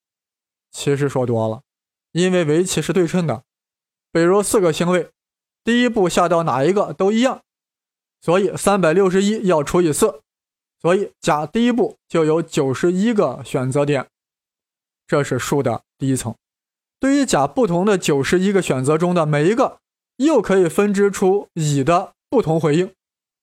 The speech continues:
同时考虑对称性，大约是三百六十一减一再除以二，也就是大约一百八十种回应。就是说，对于甲的每一种下法，乙都有一百八十种回应的方式，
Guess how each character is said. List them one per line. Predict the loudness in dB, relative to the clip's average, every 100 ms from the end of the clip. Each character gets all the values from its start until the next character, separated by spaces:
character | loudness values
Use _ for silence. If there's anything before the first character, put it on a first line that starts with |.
| _
同 | -4 -2 0
时 | 0
考 | 0 -2
虑 | 0
对 | 0
称 | 0 -2
性， | -4 -6 _ _ _ _
大 | 0 2
约 | 2 0
是 | 0 -2 -4 _ _ _
三 | -2 0 2
百 | 2
六 | 4 2
十 | 2 2 2
一 | 2 -2
减 | -2 0 0 0
一 | 0 0 -2 _ _ _
再 | 0 0 0
除 | 0 2
以 |
二， | 4 2 0 -10 _ _ _ _
也 | -4
就 | 0 0
是 | 2
大 | 2 2
约 | 2
一 | 2 0
百 | 2 0
八 | 0 0 0
十 | 0
种 | -2 -2
回 | -2 -2
应。 | -2 -6 _ _ _ _ _ _ _ _ _ _ _ _ _ _ _ _
就 | 0 2
是 | 2
说， | 2 2 0 _ _ -2
对 | 2
于 | 2
甲 | 2 0 2
的 | 2
每 | 2 2
一 | 0
种 | 0 0
下 | -2 -2
法， | -4 -8 _ _ -6
乙 | -2 2
都 | 4 4
有 | 2 0
一 | 0 0
百 | 0 -2 -2
八 | -4 -2 -2
十 | 0 -2
种 | -4
回 | -6 -4 -2
应 |
的 | -2
方 | 0 0
式， | 0 -4